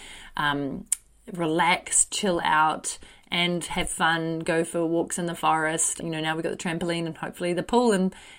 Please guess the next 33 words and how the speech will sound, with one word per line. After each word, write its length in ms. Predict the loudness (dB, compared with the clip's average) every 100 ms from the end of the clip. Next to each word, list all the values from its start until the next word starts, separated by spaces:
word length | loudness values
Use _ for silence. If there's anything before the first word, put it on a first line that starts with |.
| -2
in 180 | 2
use 200 | 2 2
soon, 420 | 2 2 2 0 -4
just 180 | -4 -4
to 60 | -4
have 260 | -4 -4
more 460 | -4 -2 -2 -4 -4
social 720 | 2 4 4 2 -2 -2 -4 -6
events 420 | -6 -4 -4 -2
here, 300 | 0 0 -2
dinners, 500 | -2 -2 -2 0 -2
potlucks, 640 | -2 -8 -2 -4 -2 -4
lunches, 580 | -2 -2 -2 0 0 0
brunches, 800 | -2 -2 -2 -4 -2 0 0 -2 -4 -18 -18 -20 -20 -18 2
people 280 | 4 6 4
just 320 | 4 -2 -2
coming 300 | 2 4 4
over. 220 | 2 2
And 340 | 2 2 0 0
I'm 180 | 0 0
a 100 | -2
big 280 | 2 0 2
open 320 | -2 0 0
door 220 | 2 2
policy 540 | 2 0 2 2 4 2
type 260 | 2 2
of 100 | 2
lady. 340 | 2 2 2 2
I 140 | 2
love 420 | 2 2 2 0
having 460 | -6 -6 -4 -6 -6
people 280 | -4 -4 -4
just 240 | -4 -6